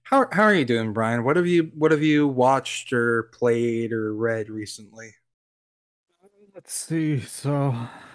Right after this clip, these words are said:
Speaker 2: unfortunately, my week has been consumed by the fucking Leviathan that is Gotham Knights.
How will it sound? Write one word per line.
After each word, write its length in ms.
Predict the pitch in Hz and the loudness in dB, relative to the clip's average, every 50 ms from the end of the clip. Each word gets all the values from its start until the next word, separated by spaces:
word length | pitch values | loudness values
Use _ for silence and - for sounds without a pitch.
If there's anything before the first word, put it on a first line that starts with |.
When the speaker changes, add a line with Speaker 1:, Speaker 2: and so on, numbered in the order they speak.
| - _ _ _ _ _ _ _ _ _ _ _ _ _ _ _ _ _ _ - | -20 _ _ _ _ _ _ _ _ _ _ _ _ _ _ _ _ _ _ -10
Speaker 2:
unfortunately, 1200 | 135 127 120 - - 156 170 175 165 - - - 151 147 139 135 127 127 127 127 127 123 117 113 113 113 | -10 -10 -8 -4 0 2 2 2 2 0 0 0 2 2 2 2 2 0 0 0 0 -2 -2 -4 -4 -6
my 280 | 113 120 131 127 127 | -4 -2 0 0 0
week 440 | 127 127 139 139 139 135 - - - | 0 2 2 2 2 0 -2 -8 -6
has 240 | - 135 135 117 113 | -2 -2 -2 -2 -4
been 220 | 110 135 135 123 | -6 -6 -6 -6
consumed 920 | - - - 131 110 - - - - 123 127 131 131 131 131 131 127 113 - _ _ | -6 -6 -6 -6 -6 -6 -8 -6 -4 -2 -2 -2 -2 -2 0 0 -2 -2 -6 _ _
by 220 | - 131 123 123 120 | -2 0 0 0 0
the 140 | 110 120 107 | -2 -6 -10
fucking 720 | - - - - 135 120 - - 135 127 123 120 113 113 | -10 -12 -10 -6 -6 -6 -6 -4 -4 -4 -2 -2 -4 -4
Leviathan 840 | 113 113 101 - - 120 113 117 123 123 117 - - 131 120 113 113 110 | -6 -6 -6 -4 -4 -2 -2 0 -2 -2 -4 -6 -4 -4 -4 -4 -4 -4
that 160 | 117 117 113 | -6 -6 -6
is 180 | 120 117 107 101 | -6 -8 -8 -10
Gotham 480 | - - 113 110 110 - 135 120 110 | -8 -6 -6 -6 -6 -6 -8 -10 -10
Knights. 680 | 110 113 117 113 113 _ _ - - - - - - | -10 -10 -10 -12 -12 _ _ -18 -16 -16 -16 -18 -20